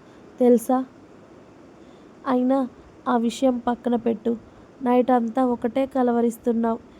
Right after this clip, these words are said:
ఎవరిని? అసలు ఆ కోటి ఎవరు?" అని నందిని అడగగానే రాఖీ కళ్ళు ఎర్రగా అయిపోయి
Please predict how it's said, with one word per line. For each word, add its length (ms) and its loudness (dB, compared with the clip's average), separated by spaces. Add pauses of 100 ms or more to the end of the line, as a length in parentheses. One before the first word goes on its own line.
(280)
ఎవరిని? 560 2 (800)
అసలు 280 2
ఆ 140 4
కోటి 400 0
ఎవరు?" 500 0 (520)
అని 340 -2 (120)
నందిని 540 -2 (180)
అడగగానే 800 -2 (2250)
రాఖీ 400 8
కళ్ళు 320 6
ఎర్రగా 640 2
అయిపోయి 680 0